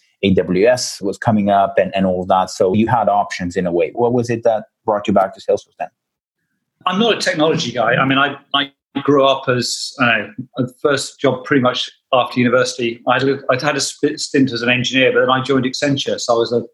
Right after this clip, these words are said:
Speaker 2: consulting partner at Accenture for twelve years. I know about working with big corporates.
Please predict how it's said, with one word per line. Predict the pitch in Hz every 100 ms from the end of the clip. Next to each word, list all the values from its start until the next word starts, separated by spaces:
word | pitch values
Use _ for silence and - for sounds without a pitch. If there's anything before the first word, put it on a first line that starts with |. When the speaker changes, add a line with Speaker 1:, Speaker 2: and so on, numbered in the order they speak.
| -
Speaker 2:
consulting | 120 - 131 127 120 110 110 - _ _ _ _ -
partner | 143 127 120 117 - -
at |
Accenture | 117 - 131 120
for | 107
twelve | - 110
years. | 107 90 - - _ _ _ 135
I | 143
know | 135 139 135
about | 131 123 117
working | 135 127 - 120 120
with | 120 113 - _ -
big | 135 135
corporates. | - 165 - 104 - -